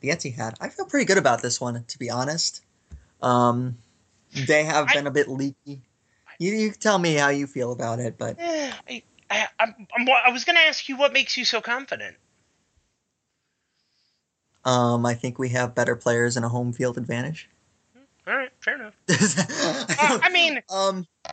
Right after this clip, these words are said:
Speaker 1: I don't, I mean, I don't want to be overconfident. I'm not trying to say that there's no way they're gonna lose this game.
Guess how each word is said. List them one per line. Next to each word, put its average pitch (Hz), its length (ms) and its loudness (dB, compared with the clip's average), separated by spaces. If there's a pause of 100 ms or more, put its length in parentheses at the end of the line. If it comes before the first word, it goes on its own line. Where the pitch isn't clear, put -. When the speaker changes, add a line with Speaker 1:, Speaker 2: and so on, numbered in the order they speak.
(400)
Speaker 1:
I 247 100 4
don't, 285 280 2
I 233 100 2
mean, 247 140 0
I 240 100 4
don't 285 220 0
want 233 200 -4
to 214 120 -10
be 190 120 0
overconfident. 123 800 -4
I'm 156 180 -4
not 180 240 2
trying 170 300 0
to 147 80 -2
say 147 200 0
that 143 160 -6
there's 147 200 4
no 170 120 4
way 143 140 2
they're 135 100 0
gonna 131 120 -6
lose 127 140 -10
this 120 120 -12
game. 120 220 -10